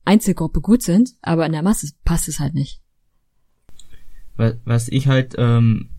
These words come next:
Speaker 2: so sage, äh, wie du schon gesagt hast, die wollen halt Erfolg sehen. Und, äh, zu Beginn, da war man halt noch gehypt und da lief es auch noch einigermaßen. Und ich sag mal, wenn die wieder erfolgreich werden,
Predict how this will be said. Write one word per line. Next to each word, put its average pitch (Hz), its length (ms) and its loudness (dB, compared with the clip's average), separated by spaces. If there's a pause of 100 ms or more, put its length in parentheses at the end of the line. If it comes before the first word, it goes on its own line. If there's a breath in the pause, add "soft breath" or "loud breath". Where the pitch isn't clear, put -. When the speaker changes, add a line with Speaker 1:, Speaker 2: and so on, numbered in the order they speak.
(180)
Speaker 2:
so - 220 -2
sage, 120 500 0
äh, 107 180 0
wie 120 80 -2
du 120 160 0
schon 113 180 -2
gesagt - 300 -4
hast, 113 140 0
die 110 120 0
wollen 120 200 2
halt 107 140 0
Erfolg 104 380 -2
sehen. 139 280 0 (320 soft breath)
Und, 117 240 2
äh, 113 180 0
zu 139 160 2
Beginn, 127 440 2
da 117 120 2
war 110 160 2
man 123 140 4
halt 113 220 0
noch 107 180 -2
gehypt 117 420 -2
und 113 140 0
da 107 140 0
lief 123 280 -2
es 117 140 -2
auch 117 160 2
noch 117 140 0
einigermaßen. 110 760 0
Und 110 220 0 (720)
ich 117 140 0
sag 123 200 0
mal, 117 220 0
wenn 123 160 4
die 120 100 -2
wieder 127 180 0
erfolgreich 131 680 -2
werden, 123 520 0